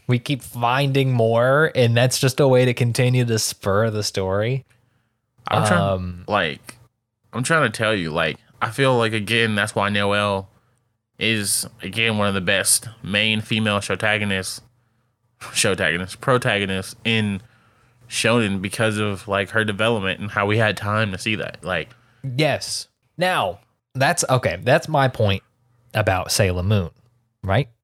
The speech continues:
Speaker 2: Mm-hmm.
Speaker 1: The O G nineties Sailor Moon is literally about half filler, okay? <laughs>
Speaker 2: Okay.
Speaker 1: So, like, season one. Season one is forty episodes. Every other episode is literally just,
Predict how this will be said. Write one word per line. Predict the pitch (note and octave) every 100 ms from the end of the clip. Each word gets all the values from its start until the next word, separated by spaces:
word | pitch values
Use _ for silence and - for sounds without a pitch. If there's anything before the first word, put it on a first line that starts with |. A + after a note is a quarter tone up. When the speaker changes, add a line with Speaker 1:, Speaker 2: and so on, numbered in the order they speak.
| _ _ -
Speaker 2:
Mm-hmm. | A2 G#2+ C#3
Speaker 1:
The | A2 -
O | D3 G3
G | - C#3 C3+ B2+ B2+ _ _ -
nineties | G#2 A2 C3+ D3+ D3+ D3+ D3 -
Sailor | - B2 B2+ C3
Moon | A2+ F#2 F2 D#2+ F2+ _ _ -
is | C3+ A2+ C3
literally | C#3+ E3 F3 F3+ D#3+
about | C3+ A#2+ A#2+
half | - - G#2+ G#2 -
filler, | E2+ E2 - _ _ _ _ -
okay? | F#2 F2+ F2+ -
<laughs> | D#3 - - _ _ _ _ _ _ -
Speaker 2:
Okay. | A#2 A2 F#2
Speaker 1:
So, | A2 D#3 D3+ C#3+ - -
like, | C#3
season | - A3+ F3+ E3
one. | C#3+ F#2+ D#2
Season | - F3+ F#3
one | D#3+ D3
is | A#2+ -
forty | C3 B2 A#2+ A2
episodes. | G2+ G2 - E2+ E2 - - _ _ _ -
Every | - G3+ G3+ A#3
other | F#3+ F3+ D#3+
episode | D3 D3+ C#3+ C3+ B2 A2+
is | A2
literally | C3 C3+ C#3+ C#3 C3+
just, | A#2+ B2+ B2 A#2 -